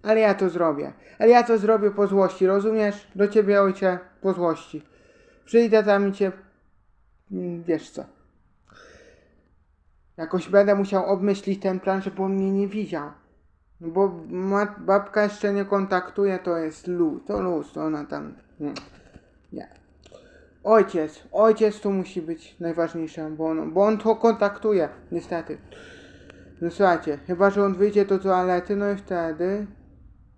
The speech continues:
wiem co, wejdę, wezmę kluczyki, szybko ucieknę. Zejdę na dół, otworzę samochód, otworzę szybko bramę, wyjadę, trochę przejadę i wrócę do domu. Może nie, może do połowy drogi dojadę.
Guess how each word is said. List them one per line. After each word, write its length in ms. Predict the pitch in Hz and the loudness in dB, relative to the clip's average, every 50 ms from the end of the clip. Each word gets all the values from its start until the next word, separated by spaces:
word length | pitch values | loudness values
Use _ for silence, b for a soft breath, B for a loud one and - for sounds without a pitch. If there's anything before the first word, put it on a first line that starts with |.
| _ - - | _ -4 -2
wiem 180 | 190 185 175 165 | 0 0 0 -2
co, 140 | - 160 151 | -6 -12 -10
wejdę, 480 | - 185 190 196 190 214 226 226 220 202 | -6 -2 -2 0 0 2 0 0 -2 -4
wezmę 320 | 202 196 196 196 196 196 | -8 -8 -4 -2 -2 -2
kluczyki, 560 | 190 - 196 196 - - 190 185 - - 226 220 | -2 -4 -8 -8 -4 -4 -4 -4 -4 -6 -8 -6
szybko 360 | - 233 220 - - - 190 | -6 -8 -10 -8 -8 -6 -6
ucieknę. 720 | 185 180 - 185 180 175 - - 185 180 185 202 233 247 254 b b b b b b b b b b b b b b b b b - - - - - - | -6 -4 -4 -6 -6 -6 -8 -10 -8 -6 -4 -4 -4 -4 -6 b b b b b b b b b b b b b b b b b -20 -20 -20 -20 -12 -2
Zejdę 240 | 196 196 196 196 208 | 0 2 2 4 2
na 140 | 202 190 185 | 2 2 2
dół, 160 | 196 208 - | 2 0 0
otworzę 380 | 208 202 - - 208 196 196 196 | 0 -2 -2 -4 -4 -4 -4 -4
samochód, 440 | 196 202 190 190 185 185 220 214 | -4 -4 -2 -2 -2 -2 -4 -4
otworzę 680 | - - 196 - - 202 202 202 202 196 196 190 190 185 | -4 -8 -10 -6 -6 -4 -2 0 0 0 0 0 -4 -6
szybko 340 | - - 196 - - 190 170 | -8 -10 -10 -8 -8 -8 -8
bramę, 400 | - 175 175 165 170 190 208 208 | -6 -6 -6 -6 -4 -4 -6 -2
wyjadę, 560 | 190 208 196 190 175 165 151 151 175 185 190 190 | 0 0 0 0 0 -2 -4 -4 -4 -4 -6 -6
trochę 300 | - 196 196 185 185 180 | -6 -6 -4 -4 -4 -6
przejadę 640 | 180 - - 180 175 165 160 156 151 156 170 185 196 196 B B B B B B | -8 -6 -4 -4 -2 -2 -2 -4 -4 -4 -4 -4 -6 -8 B B B B B B
i 60 | 214 | -2
wrócę 340 | 202 208 196 196 196 196 180 | 0 0 -2 -2 -2 -4 -4
do 160 | 160 170 160 | -4 -4 -6
domu. 320 | 151 151 143 139 135 139 139 - _ _ _ _ _ _ _ _ _ _ _ _ _ _ _ _ - | -6 -8 -10 -10 -12 -14 -18 -20 _ _ _ _ _ _ _ _ _ _ _ _ _ _ _ _ -10
Może 240 | 160 156 151 160 160 | -8 -8 -6 -4 -4
nie, 200 | 156 151 139 135 - - _ _ - - | -4 -4 -6 -10 -14 -20 _ _ -10 -8
może 280 | 165 165 160 170 170 | -6 -4 -4 -4 -4
do 100 | 160 165 | -4 -4
połowy 420 | 165 - 175 170 165 156 165 165 156 | -4 -4 -4 -4 -4 -4 -6 -6 -2
drogi 320 | 165 165 160 156 - - - - | -2 -2 -2 -2 -6 -10 -12 -10
dojadę. 400 | 160 156 151 147 - - - | -8 -6 -6 -6 -6 -10 -12